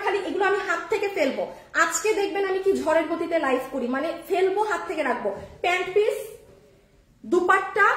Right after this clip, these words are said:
আমি ফুললি দেখাবো ওনার dress। এগুলো পাবেন না, সরাই ফেলো। হ্যাঁ, আর এই হচ্ছে dress।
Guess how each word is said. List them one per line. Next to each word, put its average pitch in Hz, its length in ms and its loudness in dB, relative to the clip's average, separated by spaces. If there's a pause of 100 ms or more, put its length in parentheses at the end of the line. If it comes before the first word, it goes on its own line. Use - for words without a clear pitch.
(100)
আমি 330 160 -2 (160)
ফুললি 403 340 8
দেখাবো 381 580 0
ওনার 294 180 -2
dress। 220 200 -4
এগুলো 339 320 -4
পাবেন 277 280 0
না, 240 140 -2
সরাই 240 300 -4
ফেলো। 190 180 -6
হ্যাঁ, 240 180 -4 (220)
আর 285 180 2
এই 392 180 4
হচ্ছে 427 280 -2
dress। 285 340 2